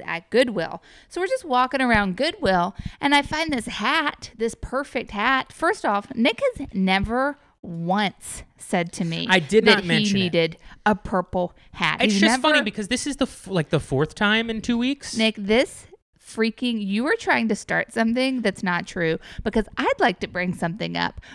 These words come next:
Speaker 1: which is that I have thrifted two hats
Speaker 2: Don't start
Speaker 1: that
Speaker 2: no shit, wouldn't be
Speaker 1: Nick
Speaker 2: no shit. You know that.
Speaker 1: <laughs> I have thrifted two separate hats that Nick has just claimed ownership over for some
Speaker 2: Which?
Speaker 1: reason. One is my Nelson's Martinville,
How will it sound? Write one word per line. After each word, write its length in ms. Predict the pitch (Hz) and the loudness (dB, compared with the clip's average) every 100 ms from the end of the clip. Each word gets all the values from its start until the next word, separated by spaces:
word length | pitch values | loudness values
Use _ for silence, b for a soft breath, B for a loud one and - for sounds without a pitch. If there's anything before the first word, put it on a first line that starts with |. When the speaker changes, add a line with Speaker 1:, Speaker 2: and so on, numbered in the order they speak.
| - | 2
Speaker 1:
which 180 | 233 | 2
is 120 | 240 220 | 2 0
that 120 | 226 | 0
I 160 | 220 285 | 0 -2
have 220 | 339 - | -4 -6
thrifted 540 | 220 196 - 185 - | -8 -6 -2 -2 -4
two 340 | - 233 247 254 | -2 0 2 -2
hats 460 | - 165 156 - | -4 -6 -6 -2
Speaker 2:
Don't 180 | 185 185 | 0 0
start 220 | - 220 | 2 4
Speaker 1:
that 80 | 220 | 4
Speaker 2:
no 60 | 202 | 2
shit, 180 | 196 208 | 4 4
wouldn't 240 | 262 226 | 4 4
be 80 | 165 | 4
Speaker 1:
Nick 100 | 143 | 4
Speaker 2:
no 60 | |
shit. 300 | - 139 113 - | 2 0 -4 -2
You 120 | 165 | 4
know 180 | 202 143 | 6 6
that. 160 | 120 | 6
Speaker 1:
<laughs> 120 | - | 4
I 380 | - - 480 480 | 2 8 10 10
have 120 | 415 - | 4 2
thrifted 440 | 240 - 202 180 B B | 2 4 2 0 B B
two 320 | - 269 294 311 - | -2 0 0 -2 -6
separate 420 | - 240 247 226 | 0 2 0 -6
hats 420 | - 190 170 - - B - | -2 0 0 -4 -20 B -2
that 140 | 196 | 2
Nick 200 | 208 269 | 2 2
has 140 | 311 285 | 0 0
just 240 | 240 - | -4 -4
claimed 520 | - - 175 208 208 - - | -8 0 2 4 2 0 -2
ownership 580 | 196 220 170 - 156 | 0 0 -2 -6 -6
over 300 | 151 147 - | -6 -6 -6
for 160 | 381 440 554 | -2 6 6
some 140 | 554 | 6
Speaker 2:
Which? 60 | 180 | 4
Speaker 1:
reason. 420 | 175 165 165 165 B B B | 4 4 4 2 B B B
One 480 | 185 202 240 302 330 | 2 4 4 2 -2
is 220 | - 226 | -4 0
my 200 | 196 185 | 0 2
Nelson's 840 | 180 180 180 226 - 262 262 254 254 202 180 185 - | 0 0 0 -2 -2 -2 0 -2 -2 -2 0 0 0
Martinville, 640 | 208 196 196 190 185 180 | 0 4 4 6 6 4